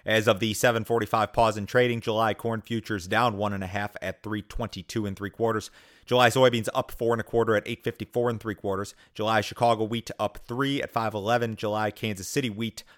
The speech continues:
up four fifty-five and a half. July spring wheat up two and three quarters at five nineteen and a quarter. U S D A confirmed some soybean sales to China yesterday.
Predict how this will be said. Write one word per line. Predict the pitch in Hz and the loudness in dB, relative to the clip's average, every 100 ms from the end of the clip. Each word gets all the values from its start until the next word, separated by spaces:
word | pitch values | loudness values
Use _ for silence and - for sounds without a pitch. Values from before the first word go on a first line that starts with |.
| - | -4
up | 101 - | -4 -2
four | - 117 | -2 -2
fifty-five | 113 101 104 - 104 104 98 - 95 - 101 - 101 - - 104 98 | -2 -4 -6 -2 -2 0 -2 -4 -6 -6 -10 -6 -8 -8 -6 -4 -4
and | |
a | 90 | -8
half. | - 107 104 - - - | -6 -4 -4 -10 -20 -10
July | 104 101 101 | -4 0 -2
spring | - - 110 110 | -4 -8 -6 -4
wheat | 98 104 - | -4 -6 -4
up | 104 92 | -4 -4
two | - 143 | -4 -4
and | 139 | -4
three | 101 98 | -4 -8
quarters | - 92 90 87 | -6 -6 -4 -6
at | - 92 | -8 -10
five | - 92 85 | -8 -8 -8
nineteen | 87 - 117 104 | -10 -8 -6 -6
and | |
a | 95 | -6
quarter. | 98 92 - - - - _ 123 | -4 -4 -6 -18 -20 -20 _ 2
U | 135 | 2
S | 120 | 2
D | - 123 | 0 2
A | 123 | 2
confirmed | 117 117 104 127 123 117 | 0 -6 0 2 2 -2
some | 117 | -6
soybean | 107 123 117 110 | 0 2 2 -2
sales | 113 117 110 | 0 0 0
to | - | -6
China | - 117 110 | -4 -2 -2
yesterday. | 104 120 123 - 110 101 95 98 | 0 2 2 0 -6 -2 -2 -4